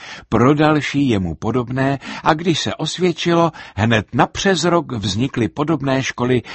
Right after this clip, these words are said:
v Krásné Lípě a na Křivoklátě. A na podzim osmnáct set třicet sedm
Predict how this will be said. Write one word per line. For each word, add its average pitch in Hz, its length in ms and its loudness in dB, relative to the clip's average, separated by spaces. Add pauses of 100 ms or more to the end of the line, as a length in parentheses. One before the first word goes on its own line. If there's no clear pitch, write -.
v - 120 -16
Krásné 98 600 -2
Lípě 139 460 -2
a 113 160 -4
na 98 100 -2
Křivoklátě. 71 920 -10 (840)
A 104 80 2
na 120 140 4
podzim 120 500 0
osmnáct 147 500 0
set - 360 -6
třicet - 520 -6
sedm 95 520 -4